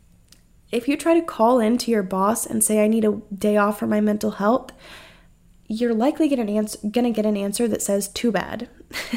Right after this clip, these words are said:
<laughs> The corporate world just doesn't view that as an acceptable, acceptable reason to take time off, right?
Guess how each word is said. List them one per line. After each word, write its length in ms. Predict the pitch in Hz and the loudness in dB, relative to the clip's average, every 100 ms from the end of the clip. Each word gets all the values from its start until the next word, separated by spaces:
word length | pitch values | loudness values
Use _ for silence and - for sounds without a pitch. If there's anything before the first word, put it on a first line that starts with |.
| - | -2
<laughs> 280 | 240 - 220 - - - - - - - - - | -4 -2 -10 -10 -12 -12 -12 -16 -18 -20 -16 -6
The 200 | 233 277 | 0 2
corporate 280 | 285 302 294 | 4 4 6
world 200 | 285 269 | 6 4
just 140 | 269 | 2
doesn't 280 | 254 254 214 | 2 2 2
view 220 | 226 302 | 2 4
that 260 | 269 208 208 | 4 4 2
as 120 | 214 220 | 0 0
an 80 | |
acceptable, 1000 | 233 220 240 233 240 233 233 240 226 - - - - | -2 0 0 2 0 2 4 6 4 0 -4 -12 -10
acceptable 540 | 214 - 269 240 254 214 | -6 -2 0 2 2 4
reason 400 | 269 285 233 226 | 6 6 4 -2
to 100 | - | -2
take 240 | 254 262 | 0 0
time 280 | - 240 220 | 0 0 2
off, 340 | 226 - - - | 0 -2 -12 -2
right? 400 | 208 220 294 | 4 4 4